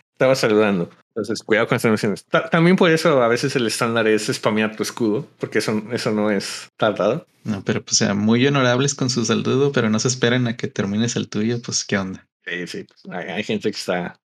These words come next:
Speaker 1: no quiere un duelo honorable, quería matarte. Hay una muy buena comunidad de P V P en Dark Souls todavía, ¿eh? Entonces, hay gente que le gusta los duelos, ¿no? O la, o las peleas. Y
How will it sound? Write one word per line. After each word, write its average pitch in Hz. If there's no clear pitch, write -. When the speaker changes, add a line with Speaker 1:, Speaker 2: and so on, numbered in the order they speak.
Speaker 1:
no 131
quiere 123
un 117
duelo 107
honorable, 98
quería 98
matarte. 98
Hay 123
una 170
muy 143
buena 151
comunidad 113
de 131
P 127
V 117
P 107
en 107
Dark 104
Souls 104
todavía, 98
¿eh? 110
Entonces, -
hay 104
gente 117
que 123
le 104
gusta 98
los 92
duelos, 160
¿no? 143
O 110
la, 98
o 107
las 90
peleas. -
Y -